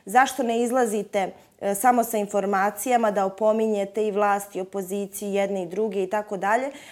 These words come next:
a mi pitamo kako? Saopštenjima, em, konferencijama za štampu, Twitterom. Mislim da to nije dovoljno da bi bili neki korektivni faktor, kako nas je većina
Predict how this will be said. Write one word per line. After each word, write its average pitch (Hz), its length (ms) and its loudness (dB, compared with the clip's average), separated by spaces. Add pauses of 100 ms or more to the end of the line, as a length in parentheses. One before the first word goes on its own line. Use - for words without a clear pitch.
(100)
a 190 100 -2
mi 269 160 0
pitamo 285 500 2
kako? - 500 -2 (500)
Saopštenjima, 220 920 0 (400)
em, 185 420 -4
konferencijama 196 800 -4
za 175 120 -8
štampu, 208 480 -6
Twitterom. 180 640 -8 (1500)
Mislim 220 340 0
da 190 100 -4
to 208 220 -2
nije 202 220 0
dovoljno 170 640 -4 (280)
da 190 220 2
bi 180 260 -2 (300)
bili 175 500 -2 (360)
neki 175 300 -6
korektivni 185 600 2
faktor, 214 460 -2 (260)
kako 208 260 -2
nas 196 220 -4
je 196 60 0
većina 190 480 0